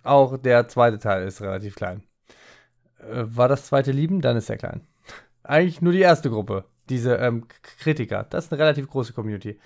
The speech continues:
Ich weiß nicht. Ich, ich, ich wär nicht so stolz drauf.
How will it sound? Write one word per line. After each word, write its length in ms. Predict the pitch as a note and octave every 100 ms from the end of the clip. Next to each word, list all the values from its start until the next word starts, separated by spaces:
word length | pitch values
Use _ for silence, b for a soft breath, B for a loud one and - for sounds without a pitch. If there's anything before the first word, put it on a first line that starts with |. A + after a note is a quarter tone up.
| b b -
Ich 160 | -
weiß 240 | B3 G3 B2+
nicht. 180 | G#2+ B B B
Ich, 180 | - F3+ - -
ich, 180 | G3 - -
ich 200 | F#3 G#3
wär 120 | A3+ A3+
nicht 140 | A3
so 100 | E3+
stolz 340 | - B2+ A2+
drauf. 300 | - A2 G#2+